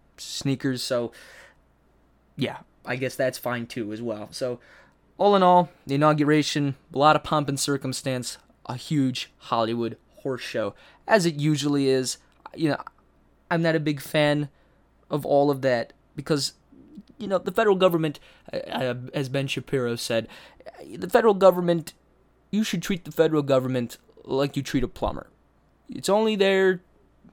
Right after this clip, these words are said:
when you need it, and otherwise, get out of my house. You know, right? This whole message of national unity and national healing, you know it's all bullshit, you, you know.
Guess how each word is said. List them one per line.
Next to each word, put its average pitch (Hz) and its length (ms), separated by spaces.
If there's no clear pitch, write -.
when 139 200
you 135 80
need 208 220
it, - 160
and 160 100
otherwise, 156 560
get 160 200
out 120 140
of 107 60
my 104 100
house. - 440
You 110 140
know, 110 100
right? 131 280
This 156 260
whole 175 540
message 147 680
of 135 180
national 147 680
unity 139 720
and 123 120
national 135 640
healing, 139 1120
you 208 160
know 180 300
it's - 160
all 117 220
bullshit, 110 640
you, 120 200
you 135 120
know. 107 160